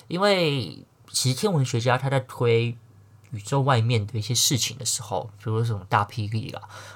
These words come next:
或是每-，你可能隔一段时间就会看到，哎，有类地行星又出现了，科学家、天文学家找到了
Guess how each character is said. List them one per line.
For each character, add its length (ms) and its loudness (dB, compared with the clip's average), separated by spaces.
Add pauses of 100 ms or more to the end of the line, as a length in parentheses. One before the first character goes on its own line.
或 120 4
是 140 2
每-， 260 -2 (100)
你 160 -2
可 120 -6
能 120 0
隔 160 2
一 40 2
段 140 6
时 180 0
间 200 -2
就 120 -4
会 60 0
看 260 -4
到， 300 -2
哎， 80 -2
有 140 -2
类 220 2
地 160 -2
行 220 -6
星 180 -2
又 80 -2
出 200 -6
现 260 -4
了， 120 -16 (260)
科 200 0
学 160 0
家、 200 2
天 180 0
文 80 2
学 180 -8
家 120 0
找 220 -6
到 260 2
了 240 -4